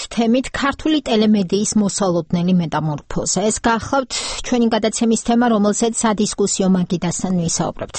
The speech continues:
თემა აქტუალურად მივიჩნიეთ, რადგან არჩევნების დასრულების შემდეგ ქართული სატელევიზიო სივრცის ნაწილი ფორმატის შეცვლაზე ალაპარაკდა. ტელეკომპანია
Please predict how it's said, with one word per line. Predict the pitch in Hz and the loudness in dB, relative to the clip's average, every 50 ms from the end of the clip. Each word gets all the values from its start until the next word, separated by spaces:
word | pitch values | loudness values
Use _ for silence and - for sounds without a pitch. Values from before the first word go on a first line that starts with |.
| - - | -10 -4
თემა | - 262 277 277 269 247 240 | -2 0 2 2 2 2 0
აქტუალურად | - - - 262 240 226 226 214 214 208 - - 208 | -2 0 0 0 2 2 2 2 0 0 0 0 0
მივიჩნიეთ, | 208 202 196 - - 220 226 247 - - 180 | 0 0 -2 0 -2 0 0 0 -2 -2 -4
რადგან | 165 - - 202 214 - - - - - - - 233 | -4 -2 0 0 0 0 -2 -10 -18 -12 -4 -2 -2
არჩევნების | 247 - 269 262 262 240 240 226 - | 0 0 0 0 2 2 2 0 2
დასრულების | 220 208 - - - 220 202 180 196 185 - | 0 0 0 0 0 0 0 2 0 0 0
შემდეგ | - 240 240 214 170 - - 208 | 2 2 2 2 0 -2 -4 -6
ქართული | 202 - - 226 240 233 - | -6 -4 -2 -2 -2 0 0
სატელევიზიო | - 196 190 - 190 185 180 185 185 - - 170 170 | 0 -2 -2 0 0 2 2 2 0 0 -2 -4 -4
სივრცის | - - 180 185 - - 190 180 - | -2 -2 -2 -2 -2 -2 -2 -2 0
ნაწილი | 196 185 180 180 190 202 233 233 | -2 -2 0 0 0 0 0 0
ფორმატის | - - 233 226 226 220 220 - 233 226 - | 0 0 2 2 2 2 0 0 -2 -4 -2
შეცვლაზე | - 226 - - - - 170 170 - - 170 165 | 0 -2 -2 -2 -2 -2 -2 -2 0 -2 -2 -2
ალაპარაკდა. | 170 170 - 156 151 127 - - - - - - - - - - - | -2 -2 -4 -4 -4 -4 -6 -10 -12 -14 -16 -16 -18 -16 -14 -14 -8
ტელეკომპანია | - 262 190 202 - 202 196 202 196 185 185 180 175 165 | -2 -2 0 0 0 0 0 2 2 2 2 2 0 -2